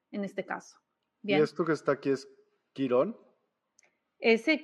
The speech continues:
Speaker 1: ese que está ahí es, eh, es Quirón, que
Speaker 2: ¿Qué
Speaker 1: está
Speaker 2: quiere
Speaker 1: a un
Speaker 2: decir?
Speaker 1: lado Quirón
Speaker 2: Ujú.
Speaker 1: es una, en la carta de la persona, que solamente, eh,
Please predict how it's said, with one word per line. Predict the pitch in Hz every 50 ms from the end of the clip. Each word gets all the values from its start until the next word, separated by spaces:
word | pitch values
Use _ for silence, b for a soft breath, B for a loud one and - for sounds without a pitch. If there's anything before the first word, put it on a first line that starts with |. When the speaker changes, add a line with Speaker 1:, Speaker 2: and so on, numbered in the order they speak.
| 403 -
Speaker 1:
ese | 226 240 233 - 302 262
que | 277
está | 262 - - 254
ahí | 240 233 233 240 - -
es, | 208 208 196 - - - -
eh, | 240 220 208 202 202 208 -
es | 208 202 - -
Quirón, | - 254 254 247 214 202 208 226 262 285 277 - _ _ _ _ _ _
que | - 226 214 -
Speaker 2:
¿Qué | - 254
Speaker 1:
está | 254
Speaker 2:
quiere | - - 226 226
Speaker 1:
a |
un | 226 220 214
Speaker 2:
decir? | 214 220
Speaker 1:
lado | 233 247 254 233 202 185 190 190 196 208 - _ _ _ _ _ _ -
Quirón | - - 247 240 240 247 269 285
Speaker 2:
Ujú. | 269 -
Speaker 1:
es | 269 247 226 - -
una, | 269 254 262 269 269 269 269 262 262 262 262 262 - -
en | 214 208
la | 214 202
carta | - 220 214 - 269
de | 262
la | 269 262
persona, | - 254 220 - - 254 247 233 208 190 190 185 - - _ _
que | - 226
solamente, | - - - - 302 294 285 285 269 269 269 262 254 247 _ - 277 269 269 269 269 262 - -
eh, | - 220 202 202 196 196 196 - - - -